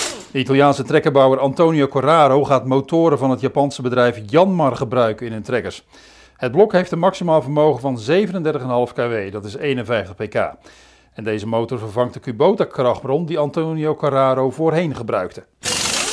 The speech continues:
Machinebouwer Klaas heeft met een omzet van vier komma negen miljard euro het record van vorig jaar verbroken. De omzetstijging in het boekjaar tweeduizend tweeëntwintig bedraagt twee komma zeven procent ten opzichte van het vorige boekjaar.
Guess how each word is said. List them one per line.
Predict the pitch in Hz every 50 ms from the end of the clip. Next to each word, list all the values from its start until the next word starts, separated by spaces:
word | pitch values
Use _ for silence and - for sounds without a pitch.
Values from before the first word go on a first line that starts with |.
| - - - - - - -
Machinebouwer | - 170 - 220 214 214 180 190 185 180 160 -
Klaas | - - 185 202 196 185 160 135 -
heeft | - 151 139 -
met | 160 147 143
een | 147
omzet | 170 170 151 127 151 - -
van | - 170 139 107
vier | 98 139 190 202
komma | - - 170 147
negen | 131 135 151 180 196 185 147 156
miljard | 147 131 135 135 143 127 113 -
euro | - 180 180 190 185 185 170
het | 156 143 127
record | 131 127 - 165 170 170 156 120
van | 139 135 123 98
vorig | - - 170 226 294 262 202 -
jaar | - 151 127 127 127
verbroken. | 170 170 143 143 113 - - - - _ _ - - - _ _ _ _ _ _ _ _
De | - 104
omzetstijging | 113 123 113 127 127 - - - 131 110 110 113 107 120 127
in | 120 117
het | 117 107
boekjaar | 110 127 117 - 131 117 107
tweeduizend | - - 143 127 123 120 120 117 117 107 101 104 95
tweeëntwintig | - 135 127 120 120 113 - 127 117 104 - 117
bedraagt | 127 139 135 139 139 127 110 - - -
twee | - 175 175 165 156
komma | - 160 139 131 123
zeven | 113 107 104 135 151 175 202 202 190 185
procent | - 170 175 147 - - 185 175 151 127
ten | - 139
opzichte | 135 131 - - 131 101 - -
van | - 131
het | 113 -
vorige | - 156 147 135 123 117 120
boekjaar. | 120 131 120 - 147 127 110 104 92